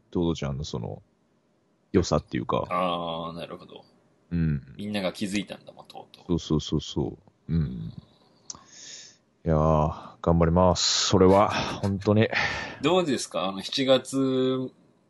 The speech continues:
Speaker 2: 中に結構詰めなきゃいけないって言ってたやつは、詰まったの？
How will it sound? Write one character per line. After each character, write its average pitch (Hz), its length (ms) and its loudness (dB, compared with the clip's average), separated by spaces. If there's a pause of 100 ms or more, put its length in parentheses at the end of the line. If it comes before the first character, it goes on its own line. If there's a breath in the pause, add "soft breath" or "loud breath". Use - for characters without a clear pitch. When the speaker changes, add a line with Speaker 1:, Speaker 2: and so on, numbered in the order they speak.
Speaker 2:
中 127 220 -2
に 123 160 -4
結 127 220 -2
構 107 180 0
詰 113 220 -6
め 113 100 -2
な 104 140 0
き 95 80 -6
ゃ 90 40 -2
い 85 60 -6
け 90 140 -8
な 87 100 -6
い 85 40 -8
っ 85 40 -14
て - 60 -20
言 71 100 -12
っ - 20 -20
て 95 180 -12
た - 120 -10
や 82 100 -4
つ - 140 -18
は、 - 140 -6
詰 - 180 -6
ま 117 80 4
っ - 120 -6
た - 100 0
の？ - 120 -16